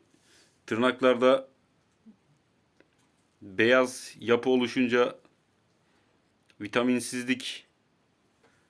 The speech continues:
değerleri taşıyor anlamına geliyorsa, aynı yapıda da keratinsi bir yapı. Kanatta da aynı durum söz konusu mevcut oluyor. Ee, bunu da,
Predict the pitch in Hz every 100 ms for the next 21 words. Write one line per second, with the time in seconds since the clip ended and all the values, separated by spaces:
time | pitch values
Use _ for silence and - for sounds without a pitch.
0 | _ _ _ _ _ - 101 107 113 117
1 | 113 117 101 110 98 87 _ _ _ _
2 | 107 107 104 101 101 101 113 127 117 131
3 | 156 - _ _ _ _ _ - 120 147
4 | 139 127 131 139 139 135 123 - 127 -
5 | 131 117 101 131 165 - - _ - -
6 | _ _ _ _ _ _ _ _ 120 127
7 | 120 139 131 131 127 131 127 120 123 -
8 | _ _ _ _ - 107 98 - 98 92
9 | 95 98 95 95 98 95 117 147 - _
10 | _ _ _ _ _ _ _ _ _ _
11 | _ - - - 98 113 117 117 113